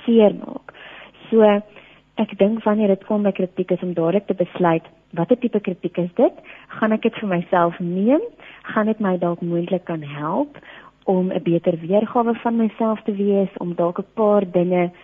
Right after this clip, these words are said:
ehm, te verander of om, om te werk aan sekere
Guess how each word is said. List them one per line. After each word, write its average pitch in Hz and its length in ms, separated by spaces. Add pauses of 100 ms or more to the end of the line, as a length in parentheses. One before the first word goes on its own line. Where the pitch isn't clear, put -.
(440)
ehm, 175 400
te 202 100
verander 214 840 (220)
of 175 220 (220)
om, 180 480 (340)
om 180 180
te 175 220
werk 165 380
aan 190 220
sekere 180 320